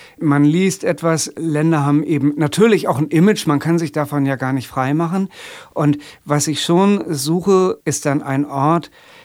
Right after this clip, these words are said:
der wie ein Brennglas ist, in dem sich bestimmte Probleme konzentrieren, deutlich sichtbar sind und deutlicher als an anderen Orten. Was ich interessant fand, schon bei meinen Reisen durch Afrika, ist die Entwicklungshilfe, diese Helferszene, auch die Bilder, die sie produziert,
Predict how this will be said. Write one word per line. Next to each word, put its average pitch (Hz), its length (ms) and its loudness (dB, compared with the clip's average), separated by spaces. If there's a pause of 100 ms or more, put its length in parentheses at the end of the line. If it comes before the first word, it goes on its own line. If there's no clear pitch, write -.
(140)
der 139 120 0
wie 151 80 4
ein 156 120 6
Brennglas 151 600 4
ist, 135 180 -4
in 131 100 0
dem 147 160 4
sich 147 180 0
bestimmte 165 400 0
Probleme 160 500 2
konzentrieren, 147 760 0
deutlich 143 460 0
sichtbar 160 440 -4
sind 165 320 0 (680)
und 165 260 4
deutlicher 165 460 4
als 147 240 0
an 143 140 2
anderen 156 280 4
Orten. 123 400 -2 (180)
Was 143 220 -2
ich 143 120 -6
interessant 156 580 -2
fand, 180 420 -4
schon 143 220 2
bei 135 80 2
meinen 120 200 0
Reisen 139 260 2
durch 117 180 -4
Afrika, 135 480 -4 (340)
ist 131 240 0
die 123 160 2
Entwicklungshilfe, 143 1120 2
diese 113 240 -6
Helferszene, 127 880 0
auch 120 120 -6
die - 120 -6
Bilder, 147 420 4
die 135 140 -4
sie 127 120 -6
produziert, 135 920 0